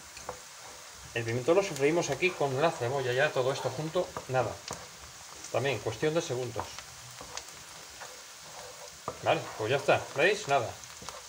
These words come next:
Siete, ocho segundos, diez como mucho. Aquí ahora echamos el tomate, solo la carne, ¿eh? Ya os digo, o dos latas de tomate entero pelado, de ochocientos gramos cada una,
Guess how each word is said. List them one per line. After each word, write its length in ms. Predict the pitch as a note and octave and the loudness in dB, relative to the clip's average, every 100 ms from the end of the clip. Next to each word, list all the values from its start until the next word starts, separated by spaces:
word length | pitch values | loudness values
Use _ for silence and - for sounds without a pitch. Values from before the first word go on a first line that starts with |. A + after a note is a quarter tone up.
| - - - - - - - | -10 -10 -8 -12 -14 -14 -4
Siete, 280 | D3+ D3+ C#3 | -2 0 0
ocho 160 | C3+ | 0
segundos, 680 | A#2+ C3+ F#3+ G3+ A3 G3+ C3 | 0 2 2 4 4 4 2
diez 140 | D#3+ | 2
como 200 | - D#3+ C#3+ | 2 0 0
mucho. 260 | D3+ - - - - - - - - - - - - - - - - - - | 0 -2 -4 -6 -8 -10 -12 -10 -6 -6 -8 -10 -12 -8 -8 -8 -12 -4 4
Aquí 280 | C#3 F#3+ E3 | 6 10 12
ahora 280 | E3 B2 - - - - | 12 12 4 -8 -14 -2
echamos 600 | D#3 D#3 - D#3 G2+ - | 2 2 4 4 2 0
el 120 | D3+ C#3+ | 2 8
tomate, 420 | F3+ G3+ G3 F#2+ | 10 10 8 0
solo 320 | - E3+ F#3+ | 8 10 12
la 120 | G3 | 12
carne, 340 | G3 E3 C3+ G#3+ | 12 8 4 -2
¿eh? 60 | A#3+ - - - - - - - - - - - - - - - - - - - - - - | -4 -10 -12 -12 -14 -12 -10 -10 -8 -8 -8 -6 -6 -6 -6 -2 4 4 4 0 0 0 8
Ya 80 | D#3 | 10
os 100 | F3 | 10
digo, 140 | D#3 - - - - | 6 4 0 4 10
o 320 | C3+ C3 C3+ | 12 12 12
dos 300 | F3+ F3+ - | 10 10 10
latas 400 | F3 F3+ F3+ E3+ | 10 12 10 6
de 320 | E3+ F3 E3+ D#3+ | 8 8 8 6
tomate 340 | D#3+ E3+ E3+ | 8 8 8
entero 360 | E3 D#3+ E3+ D#3 | 4 6 6 8
pelado, 400 | D#3+ F3 A3 C#4 - - - - - - - - - C#3 | 10 12 12 8 2 -8 -8 -6 -6 -6 -6 -4 2 6
de 80 | |
ochocientos 420 | D3 D#3+ E3+ D#3+ D#3+ | 6 6 6 8 12
gramos 260 | E3+ E3+ | 12 10
cada 220 | E3+ D#3+ E3+ | 10 12 12
una, 220 | A3 | 10